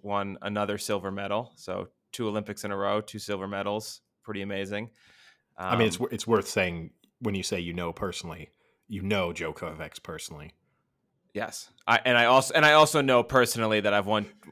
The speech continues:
Speaker 1: the two silver
Speaker 2: <laughs> No,
Speaker 1: medals
Speaker 2: no,
Speaker 1: I've
Speaker 2: but
Speaker 1: won. It's a
Speaker 2: it
Speaker 1: great
Speaker 2: sounded a little
Speaker 1: feeling.
Speaker 2: bit, it was like, "You personally know that Joe Kovacs has won a silver medal," <laughs> which the whole world could know if they, it's not like a secret.
Speaker 1: <laughs>
Speaker 2: "Just so you know, guys, I know who won the silver."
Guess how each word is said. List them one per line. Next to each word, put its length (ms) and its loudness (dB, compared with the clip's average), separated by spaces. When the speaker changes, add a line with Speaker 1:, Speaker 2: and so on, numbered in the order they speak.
Speaker 1:
the 160 -2
two 200 -2
silver 260 0
Speaker 2:
<laughs> 20 6
No, 40 6
Speaker 1:
medals 220 10
Speaker 2:
no, 140 10
Speaker 1:
I've 60 4
Speaker 2:
but 80 6
Speaker 1:
won. 100 4
It's 100 -4
a 40 2
Speaker 2:
it 20 -2
Speaker 1:
great 140 6
Speaker 2:
sounded 260 8
a 20 6
little 160 6
Speaker 1:
feeling. 40 0
Speaker 2:
bit, 20 0
it 40 4
was 100 4
like, 260 2
"You 240 4
personally 580 2
know 320 0
that 120 -2
Joe 200 -2
Kovacs 480 -2
has 160 -8
won 160 -2
a 100 4
silver 360 2
medal," 320 4
<laughs> 60 -8
which 440 -2
the 80 6
whole 180 10
world 340 4
could 120 4
know 280 2
if 200 -8
they, 180 4
it's 160 -2
not 140 2
like 180 -4
a 60 -4
secret. 540 -6
Speaker 1:
<laughs> 440 -16
Speaker 2:
"Just 220 -2
so 60 4
you 80 2
know, 180 2
guys, 260 0
I 80 0
know 220 0
who 140 0
won 180 -4
the 80 -10
silver." 440 -8